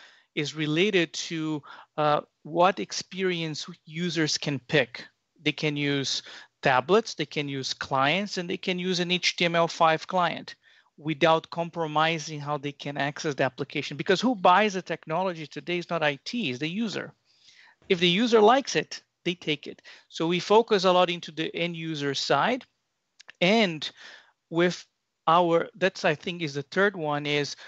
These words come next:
we can live on Azure, we can live on A W S. We have customers starting to use now Google Cloud and Alibaba Clouds, and at the same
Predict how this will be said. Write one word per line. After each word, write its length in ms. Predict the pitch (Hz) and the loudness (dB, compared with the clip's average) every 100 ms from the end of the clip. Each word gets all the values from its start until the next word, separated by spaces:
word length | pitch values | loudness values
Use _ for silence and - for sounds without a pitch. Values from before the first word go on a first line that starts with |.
| - - | -20 -8
we 140 | 151 | -6
can 340 | 165 - 170 165 | -4 0 0 2
live 340 | 156 185 185 | 2 2 2
on 260 | 175 151 - | -2 -2 -2
Azure, 440 | 135 135 131 156 | 0 0 0 -4
we 160 | 156 151 | -4 -8
can 320 | - 170 185 | -2 0 2
live 160 | 170 151 | 0 -2
on 140 | 147 | -2
A 140 | 143 143 | -2 0
W 380 | 143 131 135 | 0 0 -2
S. 440 | 127 123 127 - - _ - | -2 -2 -6 -10 -12 _ -10
We 140 | 147 | -4
have 260 | 151 170 - | 0 -2 0
customers 480 | 170 - 165 151 | -4 -4 -10 -10
starting 280 | - 160 151 | -4 -2 -2
to 120 | 143 151 | -6 -10
use 300 | 143 143 139 | -8 -6 -4
now 140 | 139 | -6
Google 360 | 123 139 139 131 | -6 -8 -6 -6
Cloud 540 | - 135 135 135 135 | 0 4 4 4 0
and 120 | 131 | -4
Alibaba 600 | 135 135 127 135 139 139 | -2 -2 -2 2 2 2
Clouds, 580 | 123 - 120 180 226 - - - - - _ _ | -4 -4 0 0 0 -6 -12 -20 -20 -20 _ _
and 180 | 165 170 | 0 2
at 100 | 175 | 0
the 100 | 156 | 0
same 360 | - 196 175 | -2 -2 -2